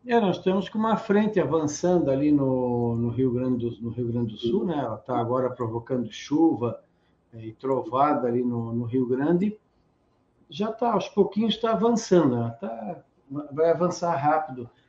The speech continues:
Hoje à noite ela deve encostar na divisa com Santa Catarina e amanhã ela passa. Pra vocês aí, mais é o vento sul que deve soprar com mais força amanhã ao longo do dia. Chuva é pouca, talvez alguma trovada. E aí cai a temperatura.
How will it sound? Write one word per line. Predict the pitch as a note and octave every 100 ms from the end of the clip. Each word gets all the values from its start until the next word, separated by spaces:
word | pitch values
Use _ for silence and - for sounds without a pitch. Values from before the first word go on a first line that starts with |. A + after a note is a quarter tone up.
| _
Hoje | C#3 C#3 D3
à |
noite | C3+ D#3+ E3+ C#3+
ela | C#3
deve | C3 D3 C#3+
encostar | C#3 C#3 B2+ - D3+ C#3+
na | C#3
divisa | B2 A#2+ C#3+ D#3+ C3
com | B2+
Santa | - C3+ C3
Catarina | B2 B2+ C3 B2 F3 A3+ A#3 - _ _ _ _ _ _ _
e | E3
amanhã | G3+ A3+ G3 E3+
ela | G3 G3
passa. | G#3+ D#3+ C#3 - -
Pra | - F3
vocês | A3 G#3 B3 F#3+
aí, | G#3 A#3+ A3 - _ _ _
mais | F#3 G3 A3 G3+
é |
o | G#3
vento | F3+ G3
sul | - - F#3
que | -
deve | C#3+ D3
soprar | - C#3+ D3+ D3
com | C#3+
mais | C3+ C3
força | - D3 E3 D#3+ B2
amanhã | B2 C3 C#3+
ao | B2
longo | C3+ C3+
do | B2 A2+
dia. | A#2 G#2+ - _ _ _ _
Chuva | - - G#3+ A#3
é |
pouca, | A#3 D#3+ C3 -
talvez | - E3 D#3+ F3
alguma | E3 D3+ D#3+
trovada. | D3+ D#3 A2+ B2 G#2 - - _ _ _ -
E | C#3
aí | E3+
cai | F3 F3 E3+ E3
a |
temperatura. | - E3 E3+ E3+ E3 B2+ A2+